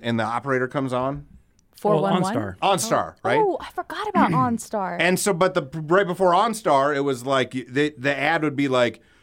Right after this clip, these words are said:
Speaker 1: you know, "Executive Ted goes in the ditch, and what, what's your family gonna do?" Right? And you call, you call, you grab the phone, and remember them old bag phones, them
Speaker 3: Yeah.
Speaker 1: old bag Miami Vice bag
Speaker 3: Love the
Speaker 1: phones?
Speaker 3: bag phones.
Speaker 1: God, my dad had one of them. It was so cool.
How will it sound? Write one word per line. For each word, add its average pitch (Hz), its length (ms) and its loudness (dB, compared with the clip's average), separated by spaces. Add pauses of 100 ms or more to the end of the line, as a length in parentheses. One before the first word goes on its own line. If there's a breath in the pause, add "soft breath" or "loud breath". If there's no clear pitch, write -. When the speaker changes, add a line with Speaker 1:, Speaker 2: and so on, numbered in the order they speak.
(220 soft breath)
Speaker 1:
you 131 180 -2
know, 101 220 -2
"Executive 127 600 -4
Ted 127 300 -4
goes 123 240 -2
in 120 80 -2
the 120 80 0
ditch, 123 340 -2
and 107 140 -10
what, 165 320 0
what's 190 240 0
your 160 80 0
family 196 400 0
gonna 196 220 0
do?" 196 320 0
Right? 139 360 -2 (220 loud breath)
And 147 160 0
you 151 100 4
call, 156 400 2
you 139 200 -2
call, 151 360 0
you 139 80 -2
grab 156 360 0
the 151 100 0
phone, 151 400 2
and 120 180 -8
remember 127 400 -4
them 143 120 4
old 147 180 2
bag 151 320 0
phones, 185 300 0
them 160 80 0
Speaker 3:
Yeah. 147 100 4
Speaker 1:
old 131 100 -4
bag 151 240 2
Miami 151 320 0
Vice 156 240 -4
bag 135 240 -4
Speaker 3:
Love 131 120 2
the 170 40 4
Speaker 1:
phones? 180 180 -2
Speaker 3:
bag 113 180 -2
phones. 113 240 -6
Speaker 1:
God, 107 180 -6
my 113 140 -2
dad 101 260 -6
had 98 140 -4
one 92 120 -6
of 90 80 -8
them. 92 160 -4
It 113 80 -4
was 107 140 -4
so 95 180 -8
cool. 104 380 -6